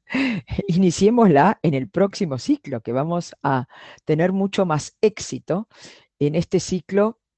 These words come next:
la vamos a iniciar, pero nos va a costar un montón mantenerla y nos va a costar un montón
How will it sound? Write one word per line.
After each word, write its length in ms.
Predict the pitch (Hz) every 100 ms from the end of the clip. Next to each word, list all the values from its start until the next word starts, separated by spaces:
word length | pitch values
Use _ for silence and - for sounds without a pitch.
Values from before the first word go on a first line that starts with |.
| _ -
la 140 | 139
vamos 320 | 143 170 170
a 60 | 147
iniciar, 540 | 139 135 - 156 175
pero 160 | - -
nos 160 | 123 -
va 60 |
a 40 | 156
costar 400 | 143 - 170 170
un 160 | 160
montón 760 | 143 131 135 139 - 247 170 131
mantenerla 840 | 127 123 117 131 135 139 160 165 -
y 100 | 156
nos 120 | 160
va 80 | 202
a 40 |
costar 340 | 208 196 202
un 180 | 196 180
montón 880 | 151 143 139 135 _ 202 196 214